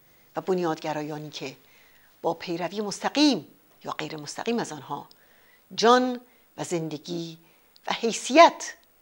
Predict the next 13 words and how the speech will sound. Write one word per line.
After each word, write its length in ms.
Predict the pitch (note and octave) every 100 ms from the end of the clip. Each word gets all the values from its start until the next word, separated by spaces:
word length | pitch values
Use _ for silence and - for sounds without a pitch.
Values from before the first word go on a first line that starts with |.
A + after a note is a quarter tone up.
| _ _
و 100 | - -
آسایش 460 | D#3+ - E3 E3
ملت‌های 480 | E3 D3+ D3 - D#3+
این 180 | D3 C#3
منطقه 320 | C#3 - D#3+
را 180 | D3+ D3 - - - -
در 100 | C#3+
هم 160 | -
می‌کوبند، 760 | C#3 - - F#3+ A#3 A#3 A#3+ A#3 - _ _ _ _ _ _ -
بنا 420 | D#3+ G3 A#3 A#3
به 160 | G#3 -
آیات 520 | F3+ F3+ F3 F#3 F3+
قرآن 680 | - E3 D#3+ - E3 D3+ C3